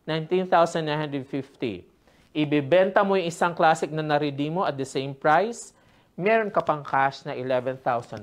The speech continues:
plus. Bawi mo na ba ang yung nilabas na pera?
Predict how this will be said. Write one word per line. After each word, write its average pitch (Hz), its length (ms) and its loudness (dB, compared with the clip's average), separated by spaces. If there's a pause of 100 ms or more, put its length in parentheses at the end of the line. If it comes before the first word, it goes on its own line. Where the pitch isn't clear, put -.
plus. - 480 -8 (480)
Bawi 170 400 4
mo 220 160 2
na 208 80 4
ba 165 400 4
ang 151 80 -8
yung 156 160 -6
nilabas 151 480 -2
na 143 80 -6
pera? 139 480 -2